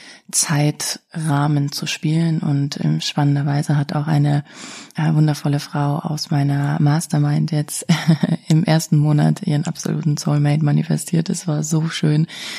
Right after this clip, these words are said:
als sie das mit uns geteilt hat in der Gruppe. Und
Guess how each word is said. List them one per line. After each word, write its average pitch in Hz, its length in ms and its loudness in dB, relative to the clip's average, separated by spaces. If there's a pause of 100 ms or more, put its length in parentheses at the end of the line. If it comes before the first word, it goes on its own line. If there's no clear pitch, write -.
(260)
als - 180 -2
sie 147 60 2
das 151 180 0
mit 165 100 0
uns 156 180 0
geteilt 151 340 -2
hat 143 140 0
in 147 80 2
der 151 120 0
Gruppe. 160 360 -2 (560)
Und 156 540 2